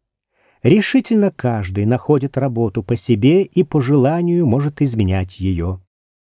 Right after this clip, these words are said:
Таким образом, нужно желание работы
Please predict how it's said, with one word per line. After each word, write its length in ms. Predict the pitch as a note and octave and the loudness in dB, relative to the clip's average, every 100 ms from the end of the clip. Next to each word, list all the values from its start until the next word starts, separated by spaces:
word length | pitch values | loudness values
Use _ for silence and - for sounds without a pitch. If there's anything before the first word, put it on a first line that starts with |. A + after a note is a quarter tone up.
| _ | _
Таким 300 | F3+ E3+ G3+ | -4 2 2
образом, 460 | E3 G2 F2+ - - _ _ _ _ _ _ _ | 2 -2 -10 -14 -18 _ _ _ _ _ _ _
нужно 380 | D#3 F#3+ E3+ G3 | 2 2 2 0
желание 720 | D3+ G3 G3+ G#3+ G#3 F#3+ E3 | 2 2 2 0 0 2 2
работы 640 | D3+ C#3 C3+ C#3 - G#2+ | 0 0 0 -2 -6 -10